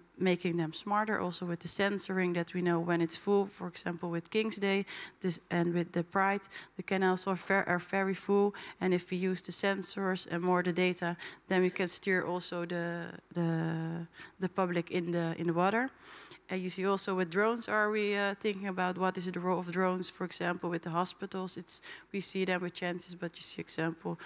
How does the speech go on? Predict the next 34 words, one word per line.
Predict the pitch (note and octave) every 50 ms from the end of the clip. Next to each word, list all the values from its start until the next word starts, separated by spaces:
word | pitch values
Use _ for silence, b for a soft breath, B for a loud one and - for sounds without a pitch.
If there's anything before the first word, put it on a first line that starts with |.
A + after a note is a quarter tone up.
| B B B B B -
uh, | F#3 F3+ E3+ E3+ -
I | F3 E3+
think, | E3 - - F3+ E3+ F3 F3 E3+ -
uh, | - E3+ E3 E3 E3 E3
New | F3+ F#3+ G3
York | G3 F#3+ F3+ -
Pizza | - G3+ - - F#3+
is | F3+ F#3
also | G3+ G3 F#3 G3 G3+ -
interesting | F3+ F3 E3+ - F3+ E3+ - - F#3+ F3 D#3+
to | - - F3
work | F3 F3+ E3+ - -
with | F3 E3
drones. | D#3 D#3+ D#3+ E3 G3+ A#3 A#3+ - - - - -
Um, | F3+ E3 E3 E3 E3 E3 D#3+ B B B B B -
that's | F3 F3 - -
also | G3 G3 F#3+ - G3+ F#3+
a |
question | - - G3+ F#3 F#3 - - F#3+ F#3+
of | F3+
city, | - - - F#3 F3 F3+
are | - F3 F3+
we | F3+ F3+
going | E3+ F3+ F3 F3 F3
to | - - E3
allow | F3 F3 E3+ E3+ E3+
that, | E3 F3 E3+ -
and | - D#3+ D#3+ D#3+ D#3+ B B B B B
how | - F#3 F#3 F#3+
do | F#3 F#3+ F3+
we | F3+ E3
see | - - F#3 F3+
that, | F3 F3 E3+ E3 - - -
uh, | E3 D#3+ D#3+ D#3+